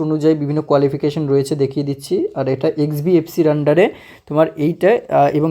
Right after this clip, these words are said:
এনএইচএম-এর under-এ গাইডলাইনে বেরিয়েছে। এবার দেখো, এখানে নিচের দিকে যদি স্ক্রল ডাউন করো তাহলে তোমরা বিভিন্ন পোস্ট দেখতে পাবে। বিভিন্ন পোস্টের মধ্যে এখানে অ্যাপ্লিকেশন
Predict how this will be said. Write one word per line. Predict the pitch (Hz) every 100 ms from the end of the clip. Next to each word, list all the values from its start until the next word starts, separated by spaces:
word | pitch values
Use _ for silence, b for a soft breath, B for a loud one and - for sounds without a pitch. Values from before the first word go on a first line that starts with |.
| 151
এনএইচএম-এর | 156 151 165 165 156
under-এ | 143 151 214
গাইডলাইনে | 196 135 131 139 156
বেরিয়েছে। | 202 135 117 113 - 113 b b b
এবার | 165 185 170
দেখো, | 170 196 170
এখানে | 165 165
নিচের | 151 151 156
দিকে | 151 156 196 - _ _ _ _ _ _ b b -
যদি | 156 165
স্ক্রল | - 151 151
ডাউন | 151 160 165
করো | 160 160 202
তাহলে | 208 147 139 147 185 - B B
তোমরা | 156 147 156
বিভিন্ন | 143 151 165 -
পোস্ট | 175 202 202 _ 156
দেখতে | 143 -
পাবে। | 143 123 123
বিভিন্ন | 131 156 160 156
পোস্টের | 151 - 175 165
মধ্যে | 165 151 170 233 B B -
এখানে | 160 160 160
অ্যাপ্লিকেশন | 143 160 156 160 170